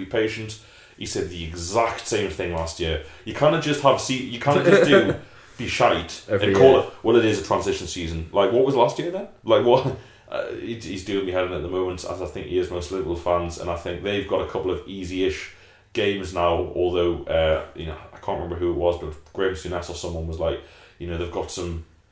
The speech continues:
Speaker 1: you know, easier teams to play at home. Well, they've got Norwich next, and Norwich are above them in the league, so
Speaker 2: <laughs>
Speaker 1: we'll see how that goes.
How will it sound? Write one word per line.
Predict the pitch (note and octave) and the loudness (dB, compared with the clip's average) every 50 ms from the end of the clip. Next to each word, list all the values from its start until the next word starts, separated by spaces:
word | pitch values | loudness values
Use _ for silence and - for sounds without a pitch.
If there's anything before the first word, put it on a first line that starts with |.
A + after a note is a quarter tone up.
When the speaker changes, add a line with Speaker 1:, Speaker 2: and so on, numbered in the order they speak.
| _ _ _ | _ _ _
Speaker 1:
you | - - G2+ | -16 -12 -10
know, | F#2+ F2 | -10 -8
easier | - G2 G2+ G2 F#2 F#2 F2+ | -8 -6 -6 -4 -2 -2 -2
teams | - - G2 F#2 F2 - - | -2 -4 -8 -8 -8 -10 -10
to | |
play | - - E2+ E2 | -4 -4 -2 -2
at | D#2+ - | -2 -2
home. | F#2 F2 F2 E2 D#2 D2 | 0 0 0 -2 -4 -8
Well, | E2 E2 D#2+ E2+ | -6 -4 -4 -4
they've | E2 - | 0 2
got | B2 - A#2 | 0 2 4
Norwich | A#2+ A#2 A2 G2 - F#2+ | 2 2 2 0 0 -2
next, | F#2+ F2 - - - | -4 -4 -4 -6 -8
and | E2+ | -4
Norwich | F2+ F2 E2 - | -2 -2 -2 -2
are | F#2 D#2 D#2+ | -4 -4 -4
above | D#2 - D#2 C#2+ D2 | -4 -4 -6 -6 -6
them | D2 D2 D2+ - - | -8 -10 -10 -10 -10
in | E2 | -8
the | E2+ D#2+ | -8 -6
league, | D#2+ D#2+ D#2 D#2 - | -6 -6 -6 -8 -8
so | - D#2 D#2+ D#2 D2+ - C3 C#3+ C#3 - C#3+ C3+ - | -6 -4 -4 -4 -4 -4 -6 -8 -8 -8 -10 -12 -12
Speaker 2:
<laughs> | - - - - - - - - | -20 -20 -20 -20 -20 -20 -12 -8
Speaker 1:
we'll | F2+ E2 | -8 -6
see | - - E2 D#2+ | -6 -4 -4 -2
how | E2+ E2 D#2+ E2+ D#2+ | -2 -2 -2 -2 -4
that | E2 - | -4 -4
goes. | F2 E2+ E2+ E2+ E2+ - - - | -4 -2 -2 -4 -6 -8 -14 -18